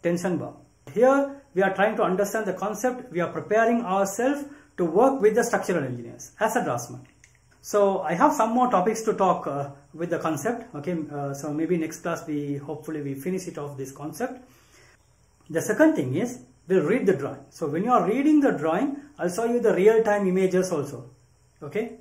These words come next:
so real-time site photographs and these things. So you will get a complete idea, uh, about the drawing and how it is, uh, fixed in the real,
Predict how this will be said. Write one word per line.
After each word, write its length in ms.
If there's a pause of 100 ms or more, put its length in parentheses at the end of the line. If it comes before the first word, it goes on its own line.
so 260
real-time 500
site 240
photographs 640
and 160
these 180
things. 300 (140)
So 180
you 140
will 200
get 300
a 60
complete 380
idea, 540 (320)
uh, 460 (380)
about 280
the 80
drawing 500
and 200
how 300
it 100
is, 220
uh, 160
fixed 300
in 80
the 100
real, 400